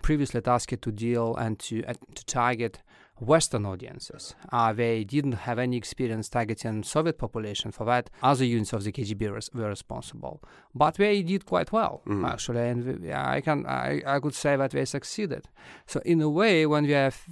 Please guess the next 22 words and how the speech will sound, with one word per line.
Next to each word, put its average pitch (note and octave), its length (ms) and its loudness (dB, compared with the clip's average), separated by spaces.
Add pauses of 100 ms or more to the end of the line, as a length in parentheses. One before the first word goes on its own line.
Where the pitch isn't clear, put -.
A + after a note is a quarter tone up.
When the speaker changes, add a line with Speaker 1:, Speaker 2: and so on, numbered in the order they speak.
(120)
Speaker 1:
now D3 420 4
thinking B2+ 400 -2
of A#2 140 -2
the A#2+ 80 -2
Russian C3 400 0
foreign B2 260 -4
intelligence, B2+ 640 -2
uh, A#2+ 160 0
we A#2+ 80 -2
can A#2+ 220 -6
say B2+ 260 -2
that A#2+ 220 -2
the C3+ 80 -6
founding D3+ 420 0
principle D3 720 0 (340)
of B2 120 -4
this C3 160 0
organization A2+ 800 -2
ni-, B2+ 200 -4
in A#2 200 -4
nineteen B2+ 300 -2
ninety-one A#2+ 680 -2